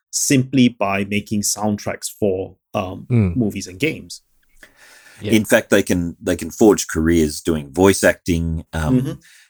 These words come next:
Speaker 3: even just sounds, like creating sounds for movies, for, for, for video games. And some of the, um,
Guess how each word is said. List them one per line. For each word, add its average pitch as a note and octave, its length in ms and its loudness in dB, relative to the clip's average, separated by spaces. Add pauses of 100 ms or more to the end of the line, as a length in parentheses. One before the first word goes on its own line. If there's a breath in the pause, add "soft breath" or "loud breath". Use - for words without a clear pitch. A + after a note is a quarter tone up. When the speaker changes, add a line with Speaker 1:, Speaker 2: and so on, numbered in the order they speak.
Speaker 3:
even G2 320 4
just E2 260 -2
sounds, F2 680 0
like - 180 0 (100)
creating E2 360 -2
sounds F2+ 500 0
for - 160 -2
movies, D2+ 680 -6
for, - 180 2
for, E2+ 260 0 (100)
for E2+ 140 -2
video D#2+ 300 2
games. D2 380 -8 (340 soft breath)
And F#2+ 260 0 (220)
some E3 260 0
of C#3+ 200 -6
the, D#2+ 300 4
um, D2 340 -4